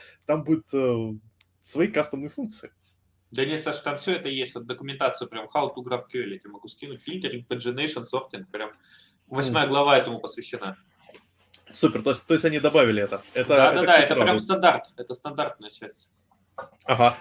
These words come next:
Speaker 1: но они, но они, м, как я понял, они это реализовали за счёт, э, стандартных функций. То есть, э, в самом языке,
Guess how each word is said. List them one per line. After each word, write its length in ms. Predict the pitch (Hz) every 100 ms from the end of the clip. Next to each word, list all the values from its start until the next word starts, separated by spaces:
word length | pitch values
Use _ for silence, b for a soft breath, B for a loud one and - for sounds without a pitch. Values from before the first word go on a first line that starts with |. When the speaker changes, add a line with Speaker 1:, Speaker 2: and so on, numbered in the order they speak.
| -
Speaker 1:
но 120 | 131
они, 180 | 156 165
но 280 | 143 160 160
они, 220 | 156 180
м, 420 | 185 - 147 143 143 -
как 120 | 170
я 60 | 175
понял, 200 | 180 131
они 160 | 151
это 140 | 170 156
реализовали 440 | 147 131 165 156
за 140 | 113 127
счёт, 320 | - 151 - 123
э, 240 | 120 113 110 B B
стандартных 560 | - 143 135 143 120
функций. 360 | - 117 - - - _ _ - _ _
То 60 | 139
есть, 260 | 123 - 127
э, 300 | 117 110 107
в 20 |
самом 380 | - 147 147 139
языке, 600 | 135 120 123 196 226